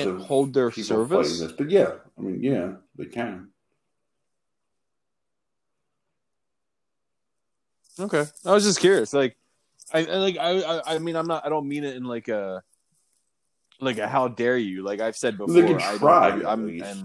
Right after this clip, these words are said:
Speaker 1: I'm an atheist. I don't believe in any of that nonsense.
Speaker 2: I, I mean, I mean,
Speaker 1: So they can,
Speaker 2: last
Speaker 1: they can shut down as many
Speaker 2: April
Speaker 1: church services
Speaker 2: or
Speaker 1: as they want. I don't
Speaker 2: Mar-,
Speaker 1: give a
Speaker 2: like,
Speaker 1: shit.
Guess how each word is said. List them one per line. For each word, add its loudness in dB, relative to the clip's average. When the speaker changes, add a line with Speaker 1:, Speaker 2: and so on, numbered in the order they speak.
Speaker 1:
I'm -2
an -4
atheist. -2
I 2
don't -2
believe 0
in -4
any -8
of -6
that -2
nonsense. -6
Speaker 2:
I, 6
I 4
mean, 8
I 0
mean, 4
Speaker 1:
So 8
they 10
can, 10
Speaker 2:
last 0
Speaker 1:
they 8
can 2
shut 4
down 6
as 0
many 2
Speaker 2:
April -6
Speaker 1:
church -2
services 2
Speaker 2:
or -8
Speaker 1:
as -6
they -4
want. 0
I -4
don't 0
Speaker 2:
Mar-, 4
Speaker 1:
give -2
a -12
Speaker 2:
like, -2
Speaker 1:
shit. 6